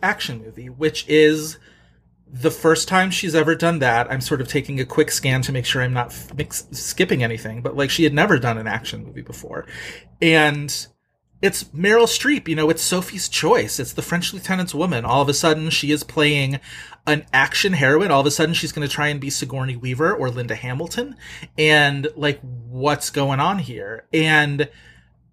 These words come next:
the movie, it's not like the movie was received rapturously by critics. It was a fifty, high fifties on Rotten Tomatoes, which, you know, whatever, like, Rotten Tomatoes,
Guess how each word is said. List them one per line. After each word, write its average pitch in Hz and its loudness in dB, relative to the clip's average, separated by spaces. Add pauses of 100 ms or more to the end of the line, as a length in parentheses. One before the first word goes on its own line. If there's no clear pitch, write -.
the 147 -2
movie, 165 2 (240)
it's 160 -4
not 277 4
like 240 6
the 175 0
movie 156 4
was 127 -2
received 127 -8
rapturously 120 -6
by - -18
critics. - -18
It 143 -6
was 139 -4
a 131 -6
fifty, 180 -4
high 180 4
fifties 151 0
on 135 -4
Rotten 127 0
Tomatoes, 127 -4
which, 156 0
you 151 -4
know, 135 -6
whatever, 120 -6
like, 123 -6 (480)
Rotten 269 4
Tomatoes, 185 6